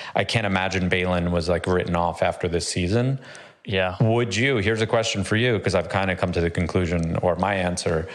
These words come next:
Speaker 1: would you be okay with just recasting to, instead of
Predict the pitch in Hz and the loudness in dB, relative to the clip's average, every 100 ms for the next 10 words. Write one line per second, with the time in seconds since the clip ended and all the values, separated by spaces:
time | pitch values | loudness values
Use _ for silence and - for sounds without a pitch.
0 | - - - - - 113 104 95 98 92 | -16 -18 -12 -6 -2 0 2 2 0 0
1 | - 90 92 90 98 92 92 92 - 113 | 0 0 0 0 0 0 0 0 0 -2
2 | 117 - _ _ _ _ - 98 90 - | -2 -10 _ _ _ _ -4 0 0 0
3 | 95 - 92 90 82 - | 0 0 0 0 -4 -10